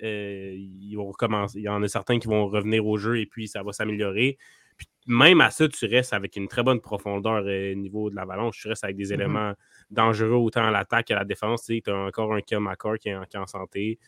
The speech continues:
Speaker 1: Euh, t'as un Rantanen qui est encore en santé. T'as, t'as quand même de très bons joueurs, même si t'as plein, plein, plein de blessés. Donc, la profondeur du côté de l'Avalanche, le talent, ils sont,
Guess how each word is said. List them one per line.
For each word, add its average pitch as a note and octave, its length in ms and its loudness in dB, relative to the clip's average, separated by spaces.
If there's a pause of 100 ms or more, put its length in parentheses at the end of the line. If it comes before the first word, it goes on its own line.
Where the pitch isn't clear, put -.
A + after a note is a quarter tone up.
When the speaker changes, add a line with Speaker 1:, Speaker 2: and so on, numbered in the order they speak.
(340)
Speaker 1:
Euh, F#2+ 320 0
t'as G2 160 -2
un F#2+ 300 -2
Rantanen G#2 580 2
qui - 100 -6
est G2+ 40 2
encore G2+ 220 0
en G2 60 0
santé. G#2 380 -4
T'as, F#2 160 -6 (320)
t'as G#2 80 -4
quand B2 160 8
même B2+ 140 10
de B2 100 8
très B2+ 300 8
bons B2+ 180 8
joueurs, A#2+ 380 6 (320)
même B2+ 260 8
si C3 160 -8
t'as A2+ 160 0
plein, C3 400 4
plein, B2 220 2
plein A#2+ 220 0
de A2+ 40 -2
blessés. A#2 340 0
Donc, A2 220 -4 (360)
la A2+ 120 4
profondeur C3 500 4
du B2+ 60 -10
côté B2 200 -2
de A#2+ 40 -6
l'Avalanche, A#2 500 2
le G#2+ 100 0
talent, A2 400 0 (540)
ils G#2+ 60 -20
sont, B2+ 220 0